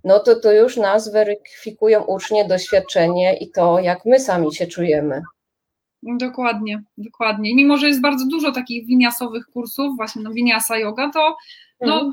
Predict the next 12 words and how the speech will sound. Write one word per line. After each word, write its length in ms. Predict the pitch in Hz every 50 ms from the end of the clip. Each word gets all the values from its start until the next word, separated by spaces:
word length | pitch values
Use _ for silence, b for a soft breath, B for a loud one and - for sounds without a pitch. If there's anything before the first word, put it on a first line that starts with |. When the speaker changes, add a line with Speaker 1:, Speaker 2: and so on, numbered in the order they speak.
| -
Speaker 2:
każda 320 | 359 359 339 302 277 349 330
szkoła 320 | - - - 339 330 311
może 280 | 302 294 294 269 294 277
zrobić 360 | 247 254 262 240 254 240 -
taki 280 | - 247 240 - 233 208
kurs 260 | - 254 254 247 247
tak 140 | - 247 247
naprawdę 680 | 277 247 247 247 247 233 233 226 220 240 233 226 208 -
i, 440 | 214 214 214 220 214 214 214 208 - -
e, 120 | 214 208
tutaj 320 | 208 233 240 - 226 226
już, 440 | 233 214 208 220 - - - - -